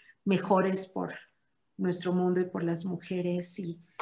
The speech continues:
vemos el grupo de Nosotras Tenemos Otros Datos, a quienes pertenezco también, y que están haciendo cosas por, que están haciendo mucho por,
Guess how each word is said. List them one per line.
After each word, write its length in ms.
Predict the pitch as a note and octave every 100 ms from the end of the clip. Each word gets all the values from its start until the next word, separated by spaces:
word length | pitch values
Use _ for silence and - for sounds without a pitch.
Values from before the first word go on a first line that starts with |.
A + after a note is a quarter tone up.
| -
vemos 360 | G3 G3+ G#3 G#3+
el 120 | F#3
grupo 300 | F3+ F3+ F#3+
de 120 | F#3
Nosotras 540 | F#3 F3+ F#3 F#3 G3 F#3+
Tenemos 420 | F#3+ F3+ F3+ -
Otros 360 | - F3+ E3+
Datos, 500 | E3+ E3+ E3 F3 F3
a 80 | F#3
quienes 880 | - F3+ F3 F3 F3 _ - - - _ _ _
pertenezco 720 | - D#3+ F3+ F3+ F3 F3 F3+
también, 640 | F#3+ F#3 F3+ F3 E3+ F3
y 100 | F3+
que 100 | F3+
están 260 | F3+ G#3 G3
haciendo 460 | G3+ - F#3 F3+
cosas 440 | - F3+ F3+ F3 -
por, 320 | - E3 D#3+ - - - _
que 80 | G#3+
están 200 | A3 G#3+
haciendo 340 | G#3+ G#3+ G#3
mucho 580 | G#3 G3+ G3+ - F#3+ -
por, 240 | F3+ E3+